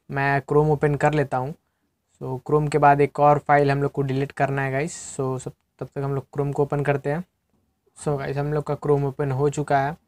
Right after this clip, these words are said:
So हम लोग यहाँ पे ऊपर की तरफ थ्री डॉट पे चले जाएंगे और यहाँ से हम लोग चले जाएंगे गाइस मोर टूल्स में। मोर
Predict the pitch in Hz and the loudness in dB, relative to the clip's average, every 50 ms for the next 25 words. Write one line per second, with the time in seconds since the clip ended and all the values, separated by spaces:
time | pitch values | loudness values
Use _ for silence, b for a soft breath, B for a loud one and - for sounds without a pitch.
0 | _ _ _ _ _ _ _ _ _ _ 143 139 135 135 139 139 143 147 139 135 | _ _ _ _ _ _ _ _ _ _ -8 -8 -6 -4 -2 -2 -2 -2 -2 -2
1 | 135 143 135 - - 143 143 143 147 - - - 151 139 - 143 147 143 143 143 | -2 -4 -4 -4 -2 -2 0 0 -2 -4 -6 -10 -12 -8 -6 -6 -4 -2 -2 -2
2 | 143 143 139 - _ - - 139 147 139 143 143 135 - _ 147 135 - 147 143 | -2 -2 -4 -8 _ -8 -2 0 0 2 2 0 0 0 _ -4 -2 -2 0 0
3 | 143 143 139 139 143 151 180 185 - _ _ _ _ _ _ _ _ _ - 139 | 0 0 -2 -2 -4 -6 -6 -8 -12 _ _ _ _ _ _ _ _ _ -2 0
4 | 139 135 135 131 139 143 143 - - 147 143 143 139 143 139 - - 143 143 143 | 2 2 2 0 0 -2 -2 -2 -2 -2 -2 -2 -2 -2 -2 -2 -4 -2 0 0
5 | 143 143 143 147 143 143 143 139 131 139 139 143 143 147 143 - _ _ - 147 | 0 0 0 -2 -2 -2 -2 -2 -2 -2 -2 0 0 0 -2 -2 _ _ -4 -4
6 | 147 147 143 - - 151 151 165 170 - _ _ _ _ _ _ _ _ _ _ | -2 -2 -4 -6 -6 -6 -6 -6 -8 -10 _ _ _ _ _ _ _ _ _ _
7 | _ _ _ _ _ 139 139 139 139 143 143 | _ _ _ _ _ -10 -6 -4 -4 -4 -4